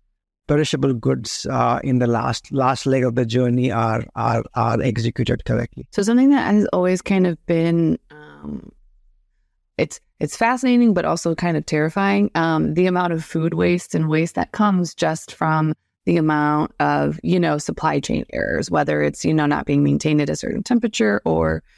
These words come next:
Speaker 2: um, you know, a, a can of something exploded and now you have a bunch of, you know, dirty or damaged things, but there's just a bunch of waste, um, that happens throughout the supply chain.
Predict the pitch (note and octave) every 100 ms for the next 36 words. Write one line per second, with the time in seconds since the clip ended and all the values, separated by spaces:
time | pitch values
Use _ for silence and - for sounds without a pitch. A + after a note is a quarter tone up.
0 | _ _ - D#3 D3 D3 D3 C#3+ - -
1 | F3 F#3 D#3+ D3+ D3 D#3 - _ _ -
2 | _ _ - E3 - F3+ E3+ E3 E3 E3+
3 | D#3 E3 D#3+ D#3 - D#3+ D#3+ D#3+ D#3 D3+
4 | D3+ D3 D3 D3+ D#3 D3+ D3 D3+ C#3+ -
5 | D#3+ E3 D3 C#3 D3+ C#3+ C#3+ D3 D3+ D3
6 | C#3+ C#3+ - D3+ D3 D3 D3 - _ _
7 | - F#3+ F#3+ F#3+ D#3+ E3 D#3+ E3+ D#3 D#3
8 | D3 D3 - - _ _ - D#3+ D3+ D3
9 | C#3+ C#3+ - D3 C#3 C#3+ - D3 C#3+ D#3+
10 | D3 D3+ D3 D3+ D3+ D3+ D3+ D#3 D3